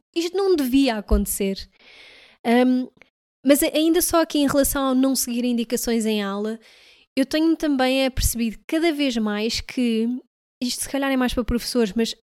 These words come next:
as pessoas às vezes não estão a seguir as indicações em aula, especialmente se estiverem a começar, porque ainda se estão a habituar ao que é que isso é sequer, sabem? Ou seja, eu acho que é normal, no início, ainda se estar a olhar muito para o lado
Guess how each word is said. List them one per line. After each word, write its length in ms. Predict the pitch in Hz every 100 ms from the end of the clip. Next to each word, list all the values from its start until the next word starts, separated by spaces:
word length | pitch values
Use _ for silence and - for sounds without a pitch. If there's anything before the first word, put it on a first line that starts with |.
| _
as 120 | 254
pessoas 360 | - - 311 311
às 160 | 294 247
vezes 280 | 254 254
não 100 | 262
estão 240 | 262 - 262
a 80 | 247
seguir 240 | - 247
as 80 | 233
indicações 560 | 233 226 233 - 233
em 160 | 214 208
aula, 300 | 202 214 233
especialmente 720 | - - - - 262 240 226
se 80 | -
estiverem 400 | - 233 214 214
a 60 | 214
começar, 560 | 220 214 - 214 226 - - - _
porque 220 | - 262
ainda 220 | 302 302
se 80 | 294
estão 180 | - 269
a 120 | 254
habituar 560 | 240 240 240 226 233 254 -
ao 100 | -
que 140 | -
é 40 | -
que 140 | 269
isso 240 | - -
é 80 | 226
sequer, 560 | - - - 220 208 190
sabem? 500 | - 247 226 202 208
Ou 100 | 240
seja, 360 | 233 226 208 208 _ _ - - _ _ _ _ _ _ _ -
eu 140 | 269
acho 200 | 302 -
que 100 | 320
é 40 |
normal, 580 | 302 285 254 214 196 196 240 - _ -
no 160 | 262 277
início, 580 | 269 254 233 - 226 -
ainda 260 | 226 240
se 60 | 247
estar 200 | - 254
a 60 | 254
olhar 240 | 254 240
muito 220 | 247 226
para 140 | - 233
o 40 |
lado 280 | 214 196